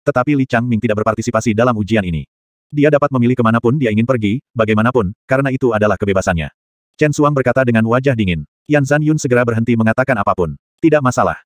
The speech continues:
Jiang Chen tersenyum santai ke arah Yan Zanyun, menandakan dia untuk berhenti khawatir. "Saudara Jiang Chen, kamu harus berhati-hati. Mengapa Anda tidak menyerah pada ujian?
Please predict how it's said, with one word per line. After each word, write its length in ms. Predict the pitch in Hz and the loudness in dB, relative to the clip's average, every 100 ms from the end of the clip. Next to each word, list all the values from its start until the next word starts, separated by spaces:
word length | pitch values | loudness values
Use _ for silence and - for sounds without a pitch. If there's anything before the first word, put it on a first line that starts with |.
| - | -6
Jiang 240 | 143 143 156 | 0 2 2
Chen 160 | 151 | 0
tersenyum 240 | 139 127 127 | 0 0 0
santai 320 | 123 123 131 | 0 0 0
ke 80 | 113 | 0
arah 160 | 107 | 0
Yan 160 | 113 113 | 2 0
Zanyun, 400 | 139 143 95 80 - | 0 0 0 -2 -6
menandakan 400 | - 123 110 117 | -2 2 2 0
dia 160 | 135 120 | 0 0
untuk 160 | 117 117 | -2 -2
berhenti 320 | 120 120 110 | -2 -2 -2
khawatir. 480 | 95 90 87 76 - _ _ _ - | 0 -2 -2 -6 -10 _ _ _ -6
"Saudara 400 | - 139 135 139 | 0 2 2 2
Jiang 240 | 131 113 | 0 0
Chen, 240 | 113 135 175 - | 0 -2 -6 -4
kamu 160 | 139 151 | -2 0
harus 240 | 135 127 | -2 -2
berhati-hati. 640 | 117 113 135 107 101 80 - _ 147 | -4 -2 -2 -2 -4 -6 -10 _ -2
Mengapa 240 | 139 135 | 0 0
Anda 240 | 147 135 135 | 0 0 2
tidak 160 | 123 | 2
menyerah 240 | 113 110 117 | 2 0 0
pada 240 | 135 135 | 0 0
ujian? 320 | 98 92 78 | 0 -2 -4